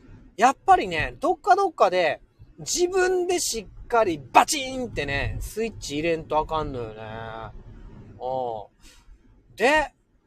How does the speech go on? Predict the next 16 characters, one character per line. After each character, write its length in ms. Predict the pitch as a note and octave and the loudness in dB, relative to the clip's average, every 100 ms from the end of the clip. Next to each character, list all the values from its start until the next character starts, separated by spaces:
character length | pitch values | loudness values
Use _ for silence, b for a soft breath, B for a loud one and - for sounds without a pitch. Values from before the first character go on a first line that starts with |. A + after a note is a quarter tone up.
| _ | _
こ 240 | - A#3+ | -4 -2
の 360 | C#4+ D4 C#4+ A#3+ | 0 0 2 0
自 280 | E3 G#3 B3 | -2 -4 -2
分 260 | C4 C#4+ | -2 -2
が 200 | C#4 C4+ | 2 2
ラ 180 | G#3+ A#3+ | 6 6
イ 140 | C4+ C4+ | 6 2
ブ 120 | C4+ | 0
を 460 | C4+ C4+ G#3 B2 - _ - - - - - | 6 6 6 4 -4 _ -20 -20 -20 -20 -4
や 180 | F3 A#3 | 2 4
ろ 200 | A#3+ A#3+ | 6 4
う 20 | |
み 140 | A3 | 4
た 140 | D#3 B2+ | -4 -6
い 40 | |
な、 240 | C3 B2 | -6 -8